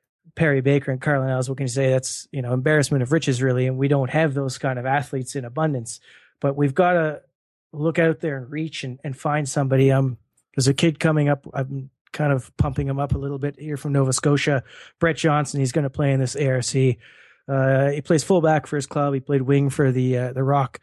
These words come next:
He's a small guy. He's only, like, five nine, one sixty-five, one seventy kind of thing. But he is absolutely lightning. He's just got a ridiculous step. He can, he beats the first defender almost inev-, invariably. And,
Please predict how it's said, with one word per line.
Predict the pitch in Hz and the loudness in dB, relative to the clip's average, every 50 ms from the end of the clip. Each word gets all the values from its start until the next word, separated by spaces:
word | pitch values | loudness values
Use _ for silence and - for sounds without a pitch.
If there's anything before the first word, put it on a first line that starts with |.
| - - - _ _ _ | -20 -20 -20 _ _ _
He's | - 151 139 | -4 -2 -2
a | 143 | -2
small | 135 - 170 175 190 190 185 | -4 -2 -2 0 0 2 2
guy. | 160 165 160 156 156 156 | 2 2 2 2 2 2
He's | 151 139 | 0 0
only, | 156 156 151 147 143 135 | -2 -2 -2 0 0 0
like, | 131 131 131 _ _ _ | 0 -2 -4 _ _ _
five | - - 151 143 143 131 | -6 -2 0 0 0 0
nine, | 127 131 131 131 131 131 131 127 123 123 127 131 | 0 0 2 2 2 2 2 0 -2 -4 -6 -6
one | 139 135 135 | -6 -6 -4
sixty-five, | 123 - 139 131 - - 127 - - 131 127 131 123 | -4 -4 -6 -6 -6 -6 -8 -6 -4 -2 0 0 0
one | 127 127 | 0 -2
seventy | 117 - 147 139 131 127 127 123 | 0 2 2 2 2 2 2 2
kind | - 135 123 123 | 2 0 0 0
of | 120 | 0
thing. | - 143 135 127 120 - - _ _ _ _ _ _ _ _ _ | 0 0 0 0 -2 -8 -16 _ _ _ _ _ _ _ _ _
But | - 151 147 | 0 2 4
he | 156 170 | 6 6
is | 170 156 147 | 4 4 2
absolutely | 170 165 175 196 165 - - 170 165 170 156 135 | -2 -2 -2 -2 -4 -4 -4 -4 -4 -4 -4 -6
lightning. | 131 135 135 143 151 143 131 123 120 120 123 | -6 -4 -4 -6 -6 -6 -10 -14 -14 -14 -14
He's | 123 120 | -14 -10
just | - 156 143 131 | -6 -6 -4 -2
got | - 170 147 143 143 - _ _ - _ _ _ _ - | 0 2 2 0 0 -4 _ _ -20 _ _ _ _ -2
a | 143 131 | 0 2
ridiculous | 135 139 131 160 180 175 - 185 160 151 139 - | 2 4 4 4 2 4 4 4 4 4 2 0
step. | - - - 160 151 139 _ _ - | -2 0 0 0 0 0 _ _ -8
He | - 147 | -8 -6
can, | - 147 135 | -6 -6 -6
he | 135 135 139 | -4 -4 -2
beats | 131 180 190 - - | 0 0 0 0 -2
the | - 135 | -6 -6
first | - - 160 151 - - - | -2 0 0 0 -2 -4 -6
defender | 143 131 - 151 143 143 135 131 | -8 -4 -2 -2 0 0 0 0
almost | 131 139 135 131 123 - - | 2 2 2 0 0 -2 -2
inev-, | 131 127 127 143 147 139 - _ | -2 0 2 2 0 0 -2 _
invariably. | - 151 131 113 139 143 156 156 147 135 120 123 120 120 117 | -4 -2 0 2 2 2 4 4 4 2 2 0 -2 -2 -2
And, | 113 107 | -4 -6